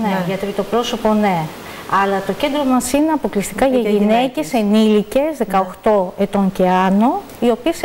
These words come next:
Speaker 1: έχουν αντιμετωπίσει στο παρελθόν ή αντιμετωπίζουν τώρα στο παρόν οποιασδήποτε μορφής βία. Γιατί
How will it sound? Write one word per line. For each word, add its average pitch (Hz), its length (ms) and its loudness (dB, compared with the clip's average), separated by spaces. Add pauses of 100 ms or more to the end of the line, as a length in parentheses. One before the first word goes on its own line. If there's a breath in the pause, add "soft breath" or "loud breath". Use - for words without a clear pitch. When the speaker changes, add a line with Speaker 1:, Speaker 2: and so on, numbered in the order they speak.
Speaker 1:
έχουν 277 420 2
αντιμετωπίσει 208 920 0
στο - 180 -4
παρελθόν 240 500 0 (520 loud breath)
ή 294 80 2
αντιμετωπίζουν 240 720 -2
τώρα 226 220 2
στο 214 140 -6
παρόν 233 340 2
οποιασδήποτε 302 560 -2
μορφής 262 440 0
βία. 190 360 0 (320)
Γιατί 269 260 -2